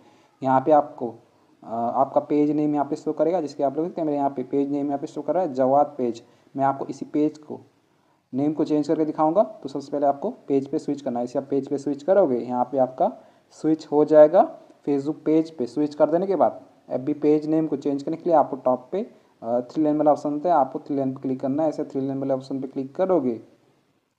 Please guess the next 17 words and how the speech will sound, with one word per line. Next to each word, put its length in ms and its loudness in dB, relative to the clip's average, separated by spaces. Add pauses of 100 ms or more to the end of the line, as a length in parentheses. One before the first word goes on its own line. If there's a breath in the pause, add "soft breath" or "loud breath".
यहाँ 240 -4
पे 140 -2
आपको, 340 2
अ, 80 -8 (760)
पेज 520 0
का 380 -4
नेम 240 -2
यहाँ 120 0
पे 100 -4
शो 140 -6
करेगा, 300 0
जवाद 360 4
पेजेस 220 -2
शो 120 -4
कर 140 2
रहा 100 4
है। 160 -4